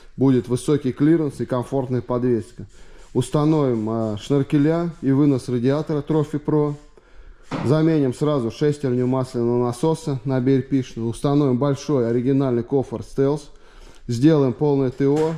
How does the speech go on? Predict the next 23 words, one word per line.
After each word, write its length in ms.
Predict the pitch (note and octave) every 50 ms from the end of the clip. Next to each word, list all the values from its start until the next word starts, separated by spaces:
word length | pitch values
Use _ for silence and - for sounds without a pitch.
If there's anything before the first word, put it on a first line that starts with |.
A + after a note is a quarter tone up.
| - -
поменяем 560 | C#3 C3 C#3 C#3+ C#3+ D3+ D3 C3+ B2 A2 G#2
сразу 360 | - - C3+ C#3 C3+ A#2+ A2
все 240 | G2+ - - C#3+ C3
жидкости, 640 | B2+ D3+ D#3 D3+ - - C3 - - - G#2+ F#2 - - - - - - - - - - -
антифриз, 720 | A#2+ B2+ A#2+ - C#3+ C#3 C3 - C#3 D#3 E3 D#3 D3+ -
масло 420 | A#2 A2 C3 C#3 C3+ B2+ - B2 A#2
в 80 | -
коробке, 540 | - C3+ C3 C3 D3 D3+ D3+ D3+ - - G2+
масло 380 | F#2+ A#2 B2+ B2+ B2 - - B2+
в 80 | B2+
редукторах, 680 | C3+ C3 B2+ C3 - - C3+ C3+ C3 C#3 D3 C#3+ C#3
масло 360 | C#3+ C3 B2+ B2 B2+ - B2+ B2
в 40 |
моторе, 640 | B2 B2 A#2+ A#2 - D3 C#3+ D3 C#3 B2 G2+ F#2 F#2 - _ - -
фильтр, 320 | C#3+ C#3+ C#3 C3 - G#2
все 220 | F#2 - - C#3 C3
заменим. 560 | B2 B2 A#2+ B2 C3+ D3 D3 C#3 A2+ F#2 F#2+ - - - - - - - - - - -
А, 640 | - A2+ A#2+ A#2+ A#2+ A#2+ A#2+ A#2 A#2 A2+ A2+ G#2+ G2+ G2+ G2+ - - - - - -
сразу, 360 | - - C3+ C#3+ D3 B2+ B2
чтобы 260 | - - - A2+ F#2+ F#2
было, 380 | F#2 A#2 B2+ B2+ A#2+ A2+ G2+
потому 400 | - - - - A#2+ A#2+ B2 B2
что 340 | - - - A#2+ A2+ G#2 -